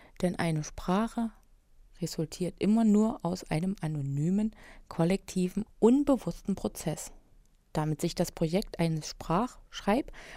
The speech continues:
und Verständigungsmittels zu einer wirklichen lebenden Sprache ausbildet, ist es nötig, dass irgendein Kollektiv die vorgeschlagene Basis annimmt, sie zu benutzen beginnt, die vielen Fragen löst,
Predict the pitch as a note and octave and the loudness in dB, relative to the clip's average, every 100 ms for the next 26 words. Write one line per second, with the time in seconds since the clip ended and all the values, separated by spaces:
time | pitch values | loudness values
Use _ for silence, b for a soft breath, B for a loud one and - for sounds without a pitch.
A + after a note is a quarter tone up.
0 | B B3 - A#3 - G#3+ A#3 - F#3 - | B 0 0 -2 2 4 2 0 -4 -2
1 | E3+ F#3 - - - - - - E3+ D3+ | 0 -2 -4 -14 -20 -20 -10 -4 -2 -2
2 | C#3+ F#3 - F#3+ G#3 F3+ D#3 G#3 G3+ F3 | 0 -2 0 -2 0 0 0 0 0 -2
3 | - F3 F3 - - F3 - A#3 C4+ - | -2 -2 -2 -2 -2 -2 -2 -4 -4 -10
4 | B B B B B G#3+ - E3 - D#3 | B B B B B -4 -2 -4 0 0
5 | D3 - A#3+ - - - - D#3+ - F3 | 0 0 -2 -2 -12 -16 -12 -12 2 4
6 | A3+ C#4 - F#3+ F#3+ D#3 D3+ C#3 - F3 | 4 2 0 0 0 -2 -2 -6 -6 0
7 | A3+ - - B B B B - - - | 0 0 -10 B B B B -4 -4 -8
8 | - F#3+ - G#3 E3+ F3 F3 D#3 E3 - | -6 -4 -2 -2 -2 0 0 -2 -4 -10
9 | - E3 E3 D#3 - D#3+ E3+ G#3 E4+ - | -6 -2 0 -2 0 2 4 4 2 -8
10 | B B B B B C4 D4 - G3 D3+ | B B B B B 2 2 0 0 2
11 | D#3+ - - A3 G#3 - G3+ G#3+ - - | 0 0 2 2 2 2 2 2 -6 -20
12 | _ - - F3+ F3+ D#3+ D3+ - D3+ D3 | _ -2 2 4 6 4 2 2 2 4
13 | D3+ F3 C#4+ - | 4 4 4 -2